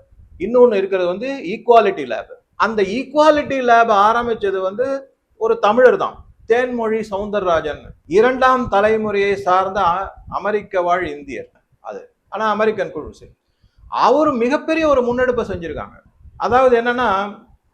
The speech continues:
caste discrimination against dalit அப்படின்னு சொல்லிட்டு,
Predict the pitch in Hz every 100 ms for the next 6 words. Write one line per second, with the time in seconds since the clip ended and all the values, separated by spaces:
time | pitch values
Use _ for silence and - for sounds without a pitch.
0 | - - - 240 254 277 277 262 190 220
1 | - 247 254 233 214 202 233 233 233 -
2 | - 156 175 208 214 - 131 156 175 165
3 | - _ _ - - 127 113 113 - 92
4 | 90